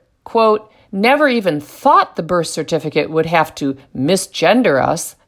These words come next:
end quote. Yeah, right. She never thought a legal document would include the objective fact that she is the mother.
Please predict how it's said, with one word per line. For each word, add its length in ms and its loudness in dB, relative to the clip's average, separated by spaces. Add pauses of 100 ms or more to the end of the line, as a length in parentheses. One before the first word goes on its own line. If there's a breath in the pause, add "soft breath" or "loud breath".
(140)
end 260 0
quote. 380 -2 (720)
Yeah, 760 4
right. 1040 -4 (380 soft breath)
She 320 -4
never 340 0
thought 560 2 (260 loud breath)
a 120 4
legal 420 0
document 720 2 (240 soft breath)
would 160 4
include 460 -2
the 100 -2
objective 580 0
fact 600 2 (120)
that 140 -8
she 240 -4
is 160 -4
the 80 -4
mother. 580 2